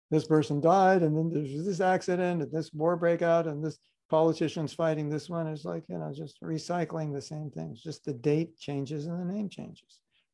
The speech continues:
isn't it? So, yeah, there is a certain level of bore-, boredom in this world that you can't, you know, escape unless, you know, you, like, you like climbing Mount Everest, you know, for excitement, or, you know,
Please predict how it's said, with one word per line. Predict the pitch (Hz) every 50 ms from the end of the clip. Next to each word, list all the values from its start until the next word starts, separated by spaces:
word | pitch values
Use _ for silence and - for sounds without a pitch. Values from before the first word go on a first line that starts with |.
| _ _ _ _ _ _ _ _ _ _ -
isn't | 160 147 143 185 214
it? | 240 247 - _ _ _ _ _ _
So, | _ - 143 139
yeah, | 139 143 156 147 139 143 _ _ _ _ _ _ _ _ _ _ _
there | - 170 175
is | 214 233 185
a | 190 170
certain | - - 214 208 208 175 170 160 165
level | 185 214 226 190 185 165 165
of | 160 135 127 135 139
bore-, | 160 165 185 202 196 214
boredom | 226 165 135 160 180 196 202 190 175 160 151
in | 147 147 143
this | 143 127 - -
world | 143 143 139 139 135
that | 139 139 139
you | - 143
can't, | 139 143 - 143 147 139 139 196 - _ _ _ _ _ _ _ _ _ _ _
you | - 147
know, | 135 131
escape | 127 117 - - - - 160 160 156 135 131 143 - _ - -
unless, | - 127 127 127 127 131 127 - - -
you | - 139 131
know, | 120 113
you, | 117 123 127 123 - 98 - _ -
like, | - - - _ _ _ _ _ _ _ _ _
you | - 139 139
like | 131 123 127 117 _ _ _ _
climbing | - - - 156 147 143 139 139 131 127 131
Mount | 131 135 135 131 135 135
Everest, | 131 131 127 131 120 131 131 - - 147
you |
know, | 135 131 123
for | - 143 135
excitement, | 120 - - - 127 127 135 - 127 127
or, | 131 123 123 123 123 _ _ _ _ _ _ _ _ _ _ _ -
you | 151 135
know, | 123 123 120 120